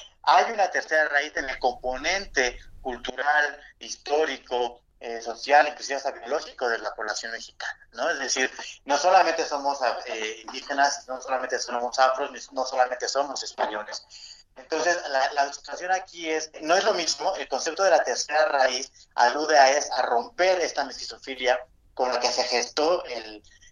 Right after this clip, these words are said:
el, el México independ-, independiente, la nación mexicana, como se le llamó. Y, la, y lo que, el concepto de la afroindianidad también es retomada en discusiones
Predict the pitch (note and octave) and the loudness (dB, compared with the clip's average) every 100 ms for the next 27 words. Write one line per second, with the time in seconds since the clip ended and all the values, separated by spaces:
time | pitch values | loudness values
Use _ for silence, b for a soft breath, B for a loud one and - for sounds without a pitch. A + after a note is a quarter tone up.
0 | _ - A2+ A2+ G#2 A#2 B2+ C#3 D#3+ C3 | _ -10 -10 -10 -10 -6 -4 -4 -6 -6
1 | A#2 A#2 A#2 A#2+ A#2 - B2 A#2 - B2+ | -6 -6 -8 -10 -16 -16 -8 -6 -6 -6
2 | C#3+ D3 C#3 C3+ A2+ - - C#3 F3 D3 | -4 -2 0 0 0 -4 -4 -2 -2 -4
3 | - - A#2+ - - C3+ - A2 A2 A2 | -2 2 4 2 -8 -10 -12 -10 -8 -10
4 | A2+ - _ B B B - _ _ E3 | -12 -16 _ B B B -20 _ _ -2
5 | D#3+ E3+ E3 D#3 D#3+ E3+ E3+ E3+ - E3+ | 4 4 2 -4 -4 0 0 0 -2 -4
6 | F#3+ G#3 A3+ F#3+ D3 D3 C#3+ D3 C#3 C#3+ | -6 -4 -2 2 2 2 0 -2 -4 -4
7 | C#3+ C#3 E3 - D#3 D#3 F3 F3+ D#3+ C#3+ | 0 4 6 6 4 4 -2 -2 -4 2
8 | D3 D3+ D3 - B2 - D3+ C#3+ C#3 | 2 0 -6 -16 -16 0 2 2 0